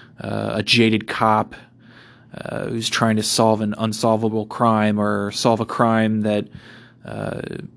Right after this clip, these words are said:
a crime of the week or something like that. You know, it, it's some fucking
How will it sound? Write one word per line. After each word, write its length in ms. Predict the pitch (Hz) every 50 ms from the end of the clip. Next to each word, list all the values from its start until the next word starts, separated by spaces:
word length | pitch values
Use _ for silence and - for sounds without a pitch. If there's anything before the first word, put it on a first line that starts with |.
| - - - - - - - - - - - - - -
a 80 | - -
crime 300 | - - 147 139 131 123
of 60 | 113
the 80 | 113
week 280 | 110 110 117 110 101 -
or 60 | 107 101
something 360 | - - 104 - - 101 104
like 200 | 107 104 101 -
that. 320 | 101 101 101 - - - - - - - - - - - - - - - - - - - - - - -
You 100 | - 110
know, 280 | 110 110 107 107 113 113 - - - - - -
it, 200 | - 151 110 - -
it's 160 | 117 120 -
some 220 | - - 120 113
fucking 680 | 104 - - 120 117 - 117 110 110 107 107 107 - -